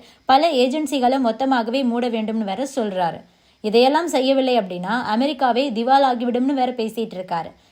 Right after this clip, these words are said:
இதிலிருந்தே எலோன் மாஸ்க்குக்கு பொருளாதாரம் அப்படின்னா என்னன்னே தெரியல அப்படிங்கிறது தெளிவா தெரியுது. ஏன்னா, ஒரு நாடு அப்படிங்கிறது மொத்தமா திவால் ஆகவே ஆகாது. அவங்க நினைச்சா எவ்வளவு வேண்டுமானாலும் பணத்தை அடிச்சுக்கிட்டே இருக்கலாம். எனவே, நாட்டோட நிதி பற்றாக்குறை உயரும் அப்படின்னு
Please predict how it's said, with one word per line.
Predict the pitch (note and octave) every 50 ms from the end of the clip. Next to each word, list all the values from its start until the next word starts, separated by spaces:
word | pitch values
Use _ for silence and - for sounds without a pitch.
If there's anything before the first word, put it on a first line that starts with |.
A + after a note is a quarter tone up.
| _ _
இதிலிருந்தே | - C4+ C#4+ D4 C#4 C#4+ D4+ E4+ E4 D#4 D4+ D#4+ D4+ - A3
எலோன் | A#3 B3+ C4+ C#4 C4+
மாஸ்க்குக்கு | B3+ B3 B3 - B3 A3+ D4
பொருளாதாரம் | D4 - B3 A#3 A#3 B3+ C4+ C4+ C4 B3 B3+ B3+ B3+ B3
அப்படின்னா | B3 G#3+ G3 G#3+ A3+ A3 B3+ C4+
என்னன்னே | B3+ G#3 G3 G3+ A3 A#3+ B3+ B3 C#4+ C#4 B3+
தெரியல | - A3+ A3+ B3 B3+ C4
அப்படிங்கிறது | C4 A#3+ - G#3 G#3 G3 G3 F#3+ F#3 G3 C#4+ C4+ - -
தெளிவா | A3 G#3+ A3+ B3 B3+ C4 B3
தெரியுது. | A#3+ A#3 G3+ F#3+ F#3 F3+ E3+ - - _ - - - _ _
ஏன்னா, | B3 B3+ D4 D4 B3+ B3 C4+ C4
ஒரு | B3 A#3 A3+ A3
நாடு | A3 A#3 B3+ C#4 D4+ E4 D4
அப்படிங்கிறது | A3+ A#3+ A3 G#3+ G#3 G3 G3 G3 A#3+ C#4 D4 - - - _ _ A3
மொத்தமா | A#3+ B3+ B3 D#4 D4+ D4+ D4+ C#4+
திவால் | A#3 A#3+ A3+ B3+ B3
ஆகவே | A3+ G3+ G3 G3+ G#3 G3+ C4
ஆகாது. | C#4 B3+ A3 G3 F#3 F3+ E3+ - - - _ _ _ _
அவங்க | - - A3 A#3 A#3 A3+
நினைச்சா | A3 A#3 B3+ D4+ - - C#4+ C#4+ C#4+ -
எவ்வளவு | A3+ A3 A3 A3 D4 D#4 E4 C4+
வேண்டுமானாலும் | C4+ C4+ B3 A3 A3+ G#3+ A3+ A3 G#3+ A3 A#3 C4 C4+
பணத்தை | B3+ A#3 G#3+ G#3+ G#3 G3+ F3
அடிச்சுக்கிட்டே | C4+ - - - G3+ G#3+ B3+ B3 C#4 A3+ G#3 G#3+ B3+ C#4
இருக்கலாம். | B3+ G#3 - G#3+ G3 F#3+ F3 - - _ _
எனவே, | A#3 B3 C#4 C#4 E4 E4
நாட்டோட | C#4+ B3 C4 D4 C#4+ E4 D#4+ D#4 D4+
நிதி | B3+ C4 B3 D4+
பற்றாக்குறை | - D#4 C4+ D4 C#4 C4+ C4+ C#4+ C4+ C4+ B3+
உயரும் | A3 A3 A#3 B3+ C#4 D4+ C#4+ C#4
அப்படின்னு | B3+ G#3+ A3 B3+ B3+